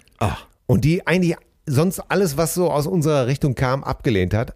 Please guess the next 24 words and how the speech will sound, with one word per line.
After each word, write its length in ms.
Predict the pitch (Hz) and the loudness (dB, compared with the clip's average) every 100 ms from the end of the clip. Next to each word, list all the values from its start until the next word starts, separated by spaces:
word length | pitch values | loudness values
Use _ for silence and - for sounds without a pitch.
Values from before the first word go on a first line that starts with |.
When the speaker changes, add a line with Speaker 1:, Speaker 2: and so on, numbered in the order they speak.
| _ | _
Speaker 2:
Aber 200 | 120 113 | 0 2
da 220 | 107 165 | 2 0
hat 120 | 226 | -2
sie 80 | - | 0
mitgesummt. 760 | 147 143 127 101 98 104 208 - - - | 0 0 0 0 0 0 -4 -8 -20 -8
Und 80 | - | 0
da 20 | |
Speaker 1:
Ja. 60 | 107 | 0
Speaker 2:
hab 60 | |
ich 60 | - | 2
gedacht, 220 | 135 151 - | 0 -2 -4
okay, 540 | - 180 - 98 135 214 _ _ _ _ _ _ _ - - | -4 -4 0 0 0 -2 _ _ _ _ _ _ _ -20 -4
okay, 600 | 110 175 - 110 104 175 - _ _ | 0 0 -2 0 0 -2 -8 _ _
es 200 | - - | -4 -4
klingt 360 | - 233 269 - | -4 -4 -4 -4
alt, 380 | 139 170 220 - - - - - _ | -2 -2 -4 -12 -20 -20 -20 -20 _
aber 240 | 135 143 | -2 0
es 140 | 135 - | -2 -2
ist 180 | - 107 | -2 -2
nicht 220 | 82 - | -4 -4
alt. 400 | 64 57 - - | -4 -6 -10 -10
Es 200 | 113 - | -6 -4
klingt 400 | - 165 180 - _ _ | -2 0 -2 -8 _ _
modern, 640 | 113 113 123 127 170 190 | 0 2 4 2 2 -2